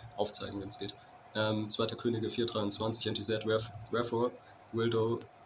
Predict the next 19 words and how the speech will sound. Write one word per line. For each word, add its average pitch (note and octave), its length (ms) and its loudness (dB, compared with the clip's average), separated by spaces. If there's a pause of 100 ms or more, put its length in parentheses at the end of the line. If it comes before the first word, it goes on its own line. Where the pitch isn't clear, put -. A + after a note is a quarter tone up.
(520)
äh, G2+ 320 -4
go A2+ 160 0
to A2 180 -6
him A2 300 -4
today? A2+ 360 -2 (540)
It A#2 100 -2
is A#2 140 6
neither C3 200 4
new E3 180 2
moon A2+ 320 -2
nor G#2+ 220 2
Sabbath.“ - 480 4 (240)
And A2 220 0
she - 200 0
said, A2 520 6
„It A2+ 140 -2
shall G#2 220 2
be G#2 140 -6
well.“ A#2+ 240 0